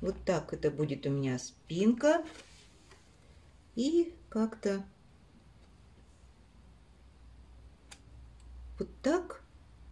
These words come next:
я бы сделала полочку. Конечно, мне не нравится вот этот уголок,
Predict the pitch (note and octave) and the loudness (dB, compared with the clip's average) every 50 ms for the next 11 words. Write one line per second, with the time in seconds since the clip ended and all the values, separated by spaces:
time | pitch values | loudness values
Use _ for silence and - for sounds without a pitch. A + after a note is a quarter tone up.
0 | - F#3+ A3 B3+ C4+ C4 A#3 A3 - - F3+ G3 G#3+ A3 G#3+ G3 G3 G3 G3 - | 2 4 4 6 6 4 2 2 2 2 6 8 8 8 8 8 6 4 0 -4
1 | - - - - - - - - - - - - - F3 D#3+ D3+ C3+ B2+ - - | -10 -20 -20 -20 -20 -20 -20 -20 -20 -20 -12 -6 -2 2 4 4 4 4 2 -2
2 | - - - - - A2+ A2+ A2+ - - - - - - - - - - - - | -8 -8 -4 -2 -2 -2 -2 -4 -10 -18 -20 -20 -20 -20 -20 -20 -20 -20 -20 -20
3 | - - - - - - - - - - - - - - - - - - - - | -20 -20 -20 -20 -20 -20 -20 -20 -20 -20 -20 -20 -20 -20 -20 -20 -20 -20 -20 -20
4 | - - - - - - - - - - - - - - - - - - - - | -20 -20 -20 -20 -20 -20 -20 -20 -20 -20 -20 -20 -20 -20 -20 -20 -20 -20 -20 -20
5 | - - - - - - - - - - - - - - - - A#3 A#3 A#3 A#3+ | -20 -20 -20 -20 -16 -14 -14 -14 -14 -16 -20 -20 -20 -16 -2 2 6 8 10 10
6 | A#3 A3+ - G#3 G3+ G3 G3+ G#3 G#3 G3 G#3 G#3+ A3+ A3+ A3 G3+ E3 D#3 D#3 - | 8 8 6 4 2 4 4 4 4 4 4 4 4 4 6 6 4 2 0 -2
7 | - - A#2+ - - - - - - F3 F#3+ A3+ A3+ A#3+ A#3 A3+ - F3 - F3+ | -6 -6 -6 -6 -8 -10 -10 -10 -2 2 2 4 6 6 6 6 4 0 0 2
8 | F3 F3+ F3+ F3+ F#3+ D4 F#4+ G4 - - - - | 6 6 8 8 10 8 8 8 6 0 -10 -14